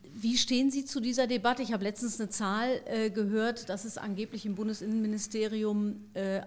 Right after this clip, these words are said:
ein Papier gibt, in dem zu lesen steht, dass hundertfünfundzwanzigtausend Menschen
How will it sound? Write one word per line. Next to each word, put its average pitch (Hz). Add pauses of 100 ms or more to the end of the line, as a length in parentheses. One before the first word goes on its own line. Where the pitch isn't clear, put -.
ein 196
Papier 208
gibt, 214
in 196
dem 202
zu 208
lesen 196
steht, 190
dass 190
hundertfünfundzwanzigtausend 202
Menschen 202